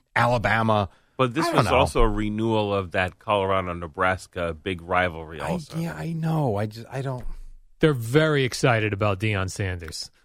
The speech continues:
Speaker 3: All the college, uh, shows are gonna be broadcasting from, uh, these Colorado games
Speaker 1: You know
Speaker 3: now.
Speaker 1: what's fun to watch? His press conferences.
Speaker 3: Deion?
Speaker 1: He converses with them like
Speaker 3: Good.
Speaker 1: And this impressed me.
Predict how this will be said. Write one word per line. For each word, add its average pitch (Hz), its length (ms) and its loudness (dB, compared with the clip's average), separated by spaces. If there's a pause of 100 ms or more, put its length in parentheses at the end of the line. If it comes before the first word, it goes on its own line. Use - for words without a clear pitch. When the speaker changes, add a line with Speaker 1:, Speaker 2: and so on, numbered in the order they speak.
(160)
Speaker 3:
All 156 180 4
the 151 100 4
college, 143 560 2
uh, 123 300 4
shows 147 500 2
are 143 80 4
gonna 123 200 2
be 107 100 0
broadcasting 139 840 4
from, 139 640 -2
uh, 143 580 -2
these 135 240 0
Colorado 147 540 2
games 143 220 -4
Speaker 1:
You 139 60 0
know 156 100 4
Speaker 3:
now. 190 60 4
Speaker 1:
what's 190 120 0
fun 170 180 2
to 156 60 2
watch? 156 260 0
His 117 120 -2
press 131 200 2
conferences. 76 640 -6 (200)
Speaker 3:
Deion? 165 480 0 (280)
Speaker 1:
He 151 120 2
converses 147 760 4
with 110 240 0
them 113 140 -2
like 107 320 0
Speaker 3:
Good. 131 340 -2
Speaker 1:
And 143 160 4
this 190 200 2
impressed 127 480 4
me. 80 260 -4